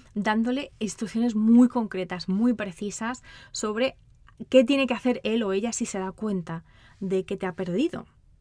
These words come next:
o de que ha perdido a, a, a la persona con la que estaba. Pedir ayuda a una madre con hijos. Eso es lo que yo le he dicho a mi hijo. "Si tú alguna vez te encuentras perdido, no me encuentras a mí o a papá,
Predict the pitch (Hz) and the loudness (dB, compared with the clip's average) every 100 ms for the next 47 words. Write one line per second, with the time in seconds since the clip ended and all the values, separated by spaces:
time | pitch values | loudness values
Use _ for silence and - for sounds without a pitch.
0 | - 185 175 185 175 202 185 196 233 - | -6 -2 -2 -4 -8 -4 0 0 -2 -8
1 | 180 170 175 - - - - 170 160 - | -6 -4 -4 -8 -20 -20 -12 -10 -10 -14
2 | 165 160 - - 214 240 196 180 - - | -12 -10 -8 -4 -4 -2 -4 -6 -10 -8
3 | 240 175 160 - - - - - - - | -8 -8 -12 -20 -20 -20 -20 -20 -20 -2
4 | - 214 226 269 247 233 220 233 - - | 2 4 4 2 4 2 0 -6 -12 -20
5 | - _ - - - - - - - - | -20 _ -20 -20 -20 -20 -20 -20 -20 -20
6 | - - - _ 196 202 220 214 214 220 | -20 -20 -20 _ -2 0 0 0 0 -2
7 | 208 - 196 202 - 165 147 - - 226 | -6 -4 -2 -2 -6 -10 -10 -8 -4 -2
8 | 247 247 202 180 220 220 196 190 202 175 | -2 -2 -4 -2 -2 -2 -4 -4 -4 -4
9 | 165 - 139 - _ - - - 175 - | -6 -8 -16 -16 _ -20 -18 -12 -10 0
10 | 262 247 262 240 240 - 202 214 202 226 | 2 2 2 0 0 -4 -4 -4 -6 -10
11 | - 175 196 196 170 180 220 220 196 190 | -8 -4 -4 -2 -2 -2 0 0 -2 -2
12 | 196 180 170 202 185 165 160 156 180 | -4 -4 -4 -2 -2 -4 -8 -4 -4